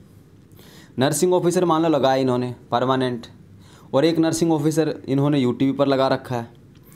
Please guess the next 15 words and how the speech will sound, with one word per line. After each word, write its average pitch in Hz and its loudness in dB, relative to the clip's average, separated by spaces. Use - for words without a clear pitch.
अब 139 4
एक 165 2
यूटीवी 156 2
वाले 175 2
को 175 2
तो 160 0
मिल 160 2
रहे 160 2
हैं 156 0
सैंतीस 147 0
हज़ार 151 2
आठ 147 0
सौ, 143 -6
या 135 2
इनको 165 2